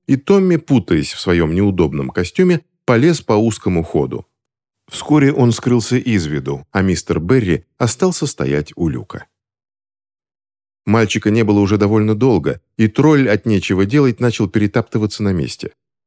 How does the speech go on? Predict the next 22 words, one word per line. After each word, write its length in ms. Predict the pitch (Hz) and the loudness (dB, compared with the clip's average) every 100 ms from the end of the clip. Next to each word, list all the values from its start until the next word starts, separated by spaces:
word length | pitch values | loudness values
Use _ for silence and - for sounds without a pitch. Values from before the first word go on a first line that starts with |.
| _ - | _ -18
В 120 | - | -4
тролльей 540 | 104 95 80 80 80 | 2 4 2 0 -2
голове 380 | 76 87 98 131 | 0 0 2 2
возникла 520 | 92 87 113 127 117 | 0 0 0 0 0
идея 420 | 104 98 120 113 | 0 0 2 2
отправиться 520 | 104 - 113 107 - 113 | 0 0 0 0 -4 -2
домой, 420 | 123 107 71 - - | 0 0 -2 -6 -2
но 120 | 135 | 0
что-то 380 | - - 208 160 | 0 0 0 2
его 220 | 139 123 | 2 0
всё 260 | 107 - 120 | -4 -2 0
же 120 | 107 | 0
останавливало. 800 | 90 - 80 62 53 50 50 - _ _ _ _ _ _ - | -2 -2 -4 -4 -8 -12 -14 -16 _ _ _ _ _ _ -2
Почему-то 500 | 98 120 120 110 113 | 0 2 2 2 0
он 280 | 120 117 | 2 2
не 80 | 120 | 2
мог 260 | 117 95 78 | 4 2 0
взять 300 | 85 135 110 | 0 0 -2
и 40 | |
просто 360 | - 104 95 87 | -2 -2 -2 -4
так 220 | 85 78 | -4 -2
уйти. 360 | 80 - - | -4 -4 -12